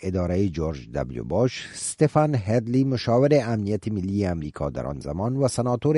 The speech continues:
ارشد جمهوری خواه جان مکین که از منتقدان پالیسی خارجی ادارهٔ اوباما محسوب می‌شود،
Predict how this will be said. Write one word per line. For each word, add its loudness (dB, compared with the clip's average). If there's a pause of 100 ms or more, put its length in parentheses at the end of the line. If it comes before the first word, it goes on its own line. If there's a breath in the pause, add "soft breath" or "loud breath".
ارشد 0
جمهوری -4
خواه 0 (160)
جان 6
مکین 2
که 2
از 2
منتقدان 2
پالیسی 4
خارجی 4
ادارهٔ 2
اوباما 0
محسوب -6
می‌شود، -4